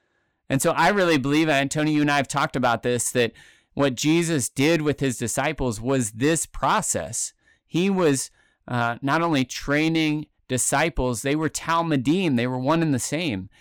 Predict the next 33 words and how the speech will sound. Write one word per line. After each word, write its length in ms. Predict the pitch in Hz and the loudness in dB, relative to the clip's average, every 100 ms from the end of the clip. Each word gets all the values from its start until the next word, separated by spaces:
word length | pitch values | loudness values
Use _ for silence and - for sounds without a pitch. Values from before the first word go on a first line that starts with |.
| _ _ | _ _
And 320 | 127 127 139 | 0 0 0
when 180 | 143 139 | 0 0
he 200 | 135 202 | 2 0
looked 360 | 170 151 180 - | 2 0 0 0
at 140 | 220 | -2
them 280 | 127 120 131 | -2 0 0
in 160 | 120 120 | 0 0
Matthew 380 | 139 135 131 | -2 -2 -2
twenty-eight 760 | 113 - 143 123 120 135 104 - _ _ _ - | -2 -2 0 0 0 -2 -4 -8 _ _ _ -2
and 220 | 123 123 | 0 2
gave 260 | 135 160 147 | 2 2 2
them 240 | 151 139 | 2 2
those 340 | 135 139 123 | 2 2 0
words, 460 | 117 131 139 104 90 | -2 0 0 0 -2
"Go 200 | 127 139 | 0 2
and 100 | 135 | 2
make 180 | 139 123 | 0 -2
disciples 520 | 117 131 127 123 113 | -6 -4 -4 -4 -6
of 80 | 110 | -4
all 180 | 117 120 | -2 -2
nations," 720 | 107 120 - 76 101 - - _ _ _ _ _ - | -2 -4 -6 -12 -10 -10 -14 _ _ _ _ _ -4
right? 300 | 120 127 - _ _ _ _ _ _ _ | -2 -2 -4 _ _ _ _ _ _ _
He 200 | 151 170 | -2 2
was 200 | 196 135 | 2 2
essentially 560 | 131 143 151 - 143 | 0 0 0 2 0
saying 320 | 127 131 143 143 | 2 2 2 0
to 100 | 110 | 0
them, 220 | 110 110 | 0 0
"You 320 | 120 160 180 | 2 2 4
are 160 | 147 110 | 2 2
ready 320 | 117 170 175 | 2 2 0
for 160 | 104 | -4
this." 440 | 92 87 117 - | -8 -6 -8 -8